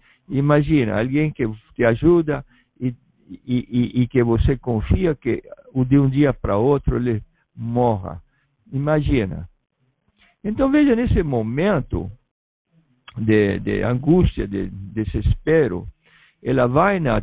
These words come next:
no, no sepulcro e vê esses anjos. Aí vê ele, ela pensa que se-, jardineiro, né? Hortelão. É, veja aqui o, o maravilhoso jardim que foi criado,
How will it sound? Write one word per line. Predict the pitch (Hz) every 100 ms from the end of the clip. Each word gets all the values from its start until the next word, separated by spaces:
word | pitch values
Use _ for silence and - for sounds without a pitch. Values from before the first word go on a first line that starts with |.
| -
no, | - 113 101 - _ -
no | 113
sepulcro | - 117 - - 208 135 - 92 90 - _ _ -
e | 165
vê | 160 208 208
esses | - 160 - 185 -
anjos. | 180 180 139 98 87 - _ _ _
Aí | - 170 175
vê | 139 135 120 _ _ _
ele, | - 190 180 -
ela | 185 180
pensa | 156 180 180 165
que | 143 143
se-, | - 131 127
jardineiro, | 170 170 151 131 151 165 104 101
né? | 127 175 165 _ _ _
Hortelão. | 120 135 - 113 139 117 - _ _ _ _ _
É, | - 123 110 104 101
veja | 180 220 208
aqui | - 202 196
o, | 160 135 107 156 - 120 117 110
o |
maravilhoso | 107 139 143 139 139 151 151 143
jardim | 127 127 104 113 147 131
que | 104 101
foi | - 127
criado, | 120 104 104 117 104 90